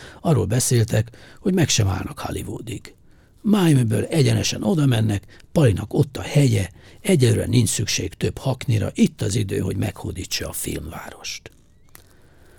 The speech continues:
A két teltházas előadás első részében Jávor egyik legjobb filmjét, a Dankópistát vetítették,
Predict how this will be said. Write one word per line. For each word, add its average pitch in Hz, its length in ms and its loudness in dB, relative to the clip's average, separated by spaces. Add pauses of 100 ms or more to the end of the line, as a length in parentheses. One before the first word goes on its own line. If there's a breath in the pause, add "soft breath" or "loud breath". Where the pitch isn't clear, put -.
(100 soft breath)
A 135 80 -10
két 214 300 2
teltházas 123 580 2
előadás 131 560 2
első 123 380 0
részében 113 460 0
Jávor 117 400 0
egyik 104 280 -2
legjobb 139 360 2
filmjét, 113 520 -2
a - 20 -10
Dankópistát 120 800 -2
vetítették, 110 680 -6